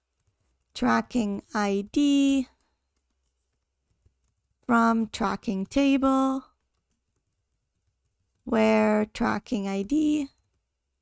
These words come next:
is equal to this tracking I D over here. So in order to properly inject our S Q L payload into this, what we're doing is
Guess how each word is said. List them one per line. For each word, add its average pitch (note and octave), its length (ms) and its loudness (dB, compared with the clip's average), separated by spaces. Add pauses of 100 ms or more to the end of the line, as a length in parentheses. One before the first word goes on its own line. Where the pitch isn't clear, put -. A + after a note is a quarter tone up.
(960)
is A3 440 0
equal A3 600 -4
to G#3+ 480 -2 (1000)
this A3 320 -4
tracking - 460 -6
I F#3+ 100 -6
D F#3+ 220 -4
over F#3+ 180 -6
here. F#3 420 -8 (920)
So - 160 -2
in B3 140 2
order C#4 220 4
to E4 140 2
properly A#3 560 2
inject G#3 440 -4
our G3+ 140 -2
S - 120 -6
Q G#3+ 220 -4
L A3 160 -4
payload A#3 540 0
into G3+ 300 -6
this, C#4 300 0 (300)
what A#3 220 2
we're G#3 120 4
doing E4 480 2 (140)
is G#3+ 640 0